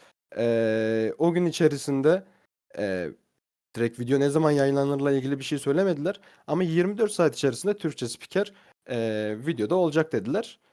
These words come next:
Videoda demek ki yirmi dört saat içerisinde yer alacak Netflix'te. E, çok büyük olay.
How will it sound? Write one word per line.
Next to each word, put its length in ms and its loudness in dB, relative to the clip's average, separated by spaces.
Videoda 420 0
demek 240 2
ki 100 -8
yirmi 160 0
dört 100 -2
saat 200 -2
içerisinde 580 -2
yer 180 4
alacak 400 2
Netflix'te. 640 -2
E, 360 -4
çok 260 2
büyük 220 -2
olay. 240 -2